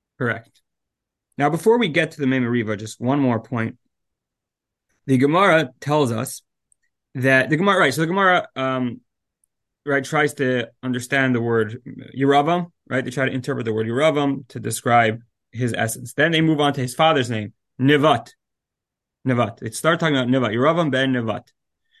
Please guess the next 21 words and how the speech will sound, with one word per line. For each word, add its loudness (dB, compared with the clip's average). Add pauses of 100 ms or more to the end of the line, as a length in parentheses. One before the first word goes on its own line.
So -4
who's 0
this -2
Nevat? -4 (920)
Um, 0
the -8
Gemara 0
says -4
something -4
mysterious. -2 (440)
This -4
Nevat 2 (680)
is 0
none 2
other 0
than -2 (200)
Micha. -2 (720)
Okay, -2
Micha. -4
Now, -2
Micha 0